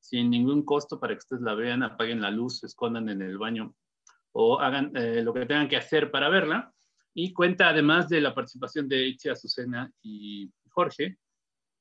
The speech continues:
con trabajos de Jimena Cuevas, Bruno Varela, el colectivo Los Ingrávidos, Antonio Arango, Pablo Martínez Zárate, Alonso Yáñez, Pablo Romo, eh, Ezequiel Reyes, Carolina Yaxer,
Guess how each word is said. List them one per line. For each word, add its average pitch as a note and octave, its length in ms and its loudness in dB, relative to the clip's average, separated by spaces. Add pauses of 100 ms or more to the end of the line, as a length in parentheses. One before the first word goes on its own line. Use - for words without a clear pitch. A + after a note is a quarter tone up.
(280)
con E3 280 6
trabajos C#3+ 540 2
de C3+ 200 2
Jimena C3 360 0
Cuevas, D#3 420 2
Bruno C3+ 300 -2
Varela, C#3 500 -2 (120)
el A2 120 -18
colectivo A#2+ 480 -6
Los - 220 -10
Ingrávidos, D#3 640 -6 (400)
Antonio C#3 460 -2
Arango, D3+ 580 -2
Pablo C3 280 0
Martínez C3+ 480 -4
Zárate, E3+ 520 -4
Alonso B2+ 460 -6
Yáñez, C3+ 600 -6
Pablo B2 320 -4
Romo, C#3 420 -6 (500)
eh, A#2 480 -4
Ezequiel B2+ 460 -4
Reyes, D#3 600 -2 (300)
Carolina C3 520 -2
Yaxer, C#3+ 520 -6